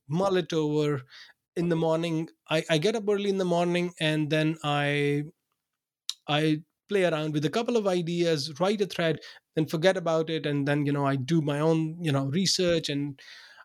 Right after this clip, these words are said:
uh, house chores and other things. So, uh, I, I take it day by day, but there is also, um, a strategic sort of, um, a vision, you know, my personal vision.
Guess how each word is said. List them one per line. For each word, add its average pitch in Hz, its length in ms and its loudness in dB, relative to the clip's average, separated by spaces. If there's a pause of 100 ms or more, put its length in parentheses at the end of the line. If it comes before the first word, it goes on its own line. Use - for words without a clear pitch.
uh, 147 320 -8
house 214 340 2
chores 185 540 0
and 165 140 -6
other 175 240 2
things. 127 480 -2 (1040)
So, 185 380 0
uh, 185 140 -2 (760)
I, 175 180 2
I 185 120 2
take 240 260 -2
it 165 140 -2
day 175 160 4
by 156 180 0
day, 180 300 -2
but 160 260 -4
there 170 140 2
is 156 100 -2
also, 175 640 0
um, 139 500 -2
a 156 60 -4
strategic 165 840 0
sort 175 220 -2
of, 143 200 -2
um, 143 480 0
a 160 80 0
vision, 131 580 4 (140)
you 147 80 4
know, 143 100 0
my 143 160 2
personal 143 420 2
vision. 123 320 -2